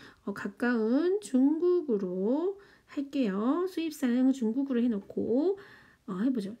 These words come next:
이렇게 수입산이라고만 되어 있다 그러면 우리가 확실히 알 수 없으니까 중국으로, 어, 가까운 중국으로 해놓고 시작을 할게요. 이게 원산지 작성을 하시고요.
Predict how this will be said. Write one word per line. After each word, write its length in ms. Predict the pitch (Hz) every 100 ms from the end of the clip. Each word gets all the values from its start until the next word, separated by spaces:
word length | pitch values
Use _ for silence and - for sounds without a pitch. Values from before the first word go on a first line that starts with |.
| -
이렇게 140 | 190
수입산이라고만 840 | 196 403 466 - 392 349 311 262 226
되어 180 | 196
있다 200 | 185 185
그러면 280 | 196 190 190
우리가 200 | 202 202
확실히 360 | 247 359 - -
알 100 | 254
수 120 | -
없으니까 720 | - 196 240 202 196 254 233 202
중국으로, 1000 | 202 277 269 285 320 277 240 202 214 285 349 - - -
어, 80 | 208
가까운 460 | - 208 262 262
중국으로 460 | 254 220 233 277 294
해놓고 680 | 370 330 208 - 320 - -
시작을 340 | - - 226
할게요. 320 | 233 269 208 175
이게 100 | 196
원산지 400 | 196 233 277 240
작성을 440 | 202 - 208 214
하시고요. 720 | 285 302 269 196 190 247 370